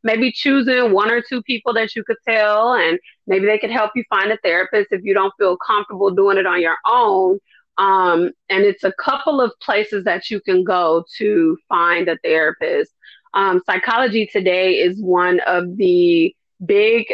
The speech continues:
uh, therapy directories. It's psychology today dot com or dot org. Not sure which one. I forgot. Um,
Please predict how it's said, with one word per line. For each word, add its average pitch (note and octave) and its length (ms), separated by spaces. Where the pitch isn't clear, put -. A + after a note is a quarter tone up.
uh, G3+ 380
therapy G#3+ 380
directories. A#3+ 680
It's - 160
psychology G#3 560
today F#3 300
dot E3+ 280
com G#3 520
or F#3+ 200
dot F3+ 280
org. F3+ 320
Not F#3 240
sure G3 220
which F3+ 180
one. F#3+ 380
I F3+ 160
forgot. F3 360
Um, G3 580